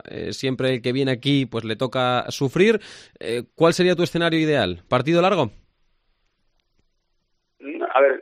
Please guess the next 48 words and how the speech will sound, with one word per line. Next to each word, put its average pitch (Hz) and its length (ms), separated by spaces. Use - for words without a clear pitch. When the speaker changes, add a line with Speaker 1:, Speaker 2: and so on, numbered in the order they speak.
Speaker 2:
yo 143 140
el 160 100
escenario 160 320
ideal 175 160
o 151 80
lo, - 480
o 123 100
lo 120 140
que 113 100
<laughs> 117 480
pretenderemos, 113 580
como 113 160
pretende 113 200
Speaker 1:
Claro. 135 220
Speaker 2:
cualquier 123 180
equipo, 127 320
es 135 100
que 131 60
el 123 100
equipo 127 300
tenga 127 220
a - 20
lo 127 80
largo 127 220
de 127 80
los 120 60
noventa 127 300
minutos 127 360
consistencia, 160 920
que 123 80
en 120 80
el 117 100
ritmo 123 580
alto 123 260
e 123 60
intenso 120 360
que 120 100
intentan 120 300
poner 120 220
en 113 80
Salamanca, 120 540
pues 113 160
nosotros, 113 460
nosotros 117 360
nos 120 140
a-, 107 280
nos 110 160
aprovechemos, 120 680